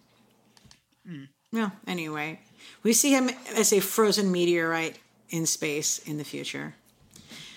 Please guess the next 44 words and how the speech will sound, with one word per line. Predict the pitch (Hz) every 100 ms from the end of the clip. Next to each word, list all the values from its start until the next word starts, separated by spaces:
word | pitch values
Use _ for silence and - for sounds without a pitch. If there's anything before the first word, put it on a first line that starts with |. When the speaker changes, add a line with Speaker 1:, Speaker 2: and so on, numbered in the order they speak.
| - -
Speaker 2:
And | 220 240
another | 311 359 370
cool | 302 262
moment | 247 247 240
is, | 196 190
you | 220
know, | 196
we | 185 190
talk | 208 202
about | 185 180
this | -
a |
lot | 175 165
in | 160
our | 151 156
more | 156
recent | 175 262 - 190 160
work, | 170 175
but, | 156 123
like, | 143 - - - - -
you | 220
have | 233 233
this | 214 - - - - -
reference | 190 196 233 185
of | 180
Doctor | 180 - 175
Mo-, | 170 185
Venture | 175 202 220 170
and | 160
the |
Monarch | 160 185 165 156
being | 170 165
related | 160 185 277 208
here, | 151 131 120
when | 165 165
the | 165
Monarch | 165 170 165 180
gets | 175
a |
change | - 180 160
of | 151
clothes | - 165 165 -
from | 156 143
Vatran, | 139 156 190 147 143 139